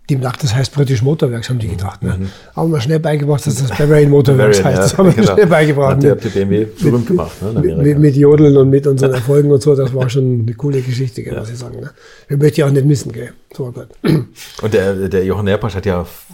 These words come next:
Speaker 2: ja, tolle Sachen gemacht, ne? Also mit der M G M W H, der
Speaker 1: Natürlich,
Speaker 2: diese,
Speaker 1: ja, klar.
Speaker 2: allein den M eins, den, was ja
Speaker 1: Richtig.
Speaker 2: sein großes Baby war.
Speaker 1: Das kam ja auch dann mit dazu, das M eins Thema,
Speaker 2: Ja.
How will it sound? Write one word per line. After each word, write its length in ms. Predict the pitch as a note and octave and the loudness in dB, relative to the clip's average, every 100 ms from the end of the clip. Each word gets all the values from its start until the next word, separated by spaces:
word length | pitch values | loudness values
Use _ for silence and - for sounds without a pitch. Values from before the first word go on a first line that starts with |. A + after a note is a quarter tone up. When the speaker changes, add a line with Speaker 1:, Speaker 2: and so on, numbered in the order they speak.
| - - | -20 -16
Speaker 2:
ja, 100 | - | -16
tolle 240 | - A2+ G#2 | -10 -6 -4
Sachen 220 | A2+ A2 | -6 -6
gemacht, 340 | C#2+ - - | -10 -12 -16
ne? 80 | F#2+ | -12
Also 160 | F#2 F#2 | -10 -8
mit 100 | F2 | -6
der 120 | D#2+ | -4
M 80 | G#2 | -2
G 80 | |
M 80 | F#2+ | -2
W 100 | G2 | -2
H, 160 | F#2 A2+ | -4 -4
der 120 | G2 | -4
Speaker 1:
Natürlich, 100 | F2 | -6
Speaker 2:
diese, 220 | F#2 F#2+ | -4 -2
Speaker 1:
ja, 60 | F2 | -4
klar. 360 | - - - | -6 -18 -12
Speaker 2:
allein 180 | F#2 F#2+ | -6 -4
den 120 | F#2+ | -4
M 140 | F2+ F2+ | -6 -8
eins, 300 | F2+ A2+ - | -8 -8 -8
den, 300 | G#2+ G#2 G2 | -8 -8 -12
was 180 | G2 G2 | -12 -10
ja 60 | G#2 | -6
Speaker 1:
Richtig. 80 | F#2 | -4
Speaker 2:
sein 180 | F#2+ | -4
großes 260 | G2 F#2+ F#2+ | -4 -6 -8
Baby 260 | F#2 G#2+ G#2 | -6 -6 -4
war. 280 | G#2 A2 - - | -4 -6 -10 -12
Speaker 1:
Das 160 | A2+ - | -12 -8
kam 180 | B2 | -8
ja 60 | A#2+ | -8
auch 120 | B2+ | -8
dann 180 | B2 C#3 | -4 -2
mit 120 | C3+ | -2
dazu, 220 | C3 - | -4 -6
das 120 | C#3 B2 | -6 -6
M 140 | B2 | -8
eins 240 | A#2+ C#3+ | -6 -8
Thema, 400 | - D3 D#3 D#3+ - - | -6 -4 -4 -4 -6 -12
Speaker 2:
Ja. 180 | D2 | -12